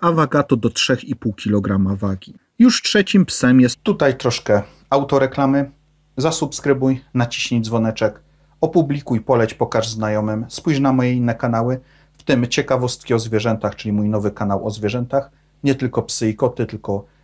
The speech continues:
wszystkie inne zwierzęta. Materiały, które przedtem trafiały tu,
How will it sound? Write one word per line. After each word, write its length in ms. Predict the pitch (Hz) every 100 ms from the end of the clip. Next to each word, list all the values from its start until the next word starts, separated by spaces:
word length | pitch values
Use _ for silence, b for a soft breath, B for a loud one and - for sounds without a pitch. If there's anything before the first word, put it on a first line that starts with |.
| b
wszystkie 360 | - 143 - 131
inne 180 | 117 113
zwierzęta. 640 | 107 110 113 113 143 147 - _ -
Materiały, 600 | 131 131 127 123 117 117
które 520 | - - 107 104 104 - _ _ _ _ -
przedtem 340 | 156 - 123
trafiały 440 | - 120 123 113
tu, 220 | 110 156